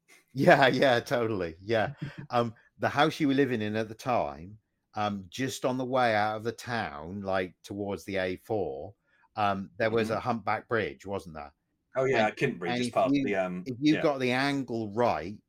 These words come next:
Speaker 1: if you sort of straight lined it, which you could do at night 'cause you could tell lights weren't
Speaker 2: Yep.
Speaker 1: coming the other way, if you straight lined it,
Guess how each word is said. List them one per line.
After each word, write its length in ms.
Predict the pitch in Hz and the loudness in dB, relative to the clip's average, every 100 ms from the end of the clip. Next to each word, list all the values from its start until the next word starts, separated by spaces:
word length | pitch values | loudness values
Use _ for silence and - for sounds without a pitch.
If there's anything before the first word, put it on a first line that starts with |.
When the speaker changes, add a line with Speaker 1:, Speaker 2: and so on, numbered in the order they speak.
| _ | _
Speaker 1:
if 140 | 95 | -12
you 280 | 110 113 110 | -6 -4 -4
sort 300 | - 117 104 | -4 -4 -4
of 60 | 90 | -6
straight 500 | - - 123 131 - | -8 -2 0 0 -2
lined 460 | 92 85 80 71 | -4 -4 -8 -12
it, 300 | 85 92 107 - | -8 -8 -8 -10
which 200 | 104 104 | -10 -10
you 60 | |
could 140 | 95 87 | -10 -4
do 220 | 110 104 | -2 -2
at 160 | 95 | -4
night 280 | 104 101 90 _ | -6 -6 -6 _
'cause 160 | 90 80 | -18 -16
you 80 | 87 | -14
could 180 | 92 - _ _ _ | -14 -14 _ _ _
tell 180 | 123 107 | 0 0
lights 500 | 101 101 104 - - | 2 2 0 -4 -4
weren't 260 | 92 104 | -2 -2
Speaker 2:
Yep. 0 | |
Speaker 1:
coming 260 | 104 101 92 | -4 -6 -6
the 100 | 92 | -4
other 180 | 90 87 | -6 -4
way, 440 | 92 87 76 82 _ - _ | -2 -2 -2 -8 _ -20 _
if 160 | 95 110 | -12 -8
you 100 | 110 | -8
straight 440 | - - 127 123 | -4 0 0 0
lined 400 | 104 87 85 76 | -2 -2 -4 -8
it, 260 | 82 85 | -8 -8